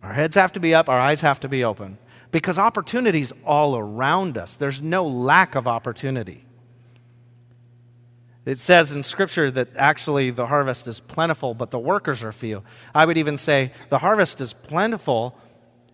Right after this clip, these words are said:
the workers are few, but even less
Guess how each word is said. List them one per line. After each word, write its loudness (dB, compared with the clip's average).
the -2
workers 0
are 4
few, 0
but -2
even -2
less 0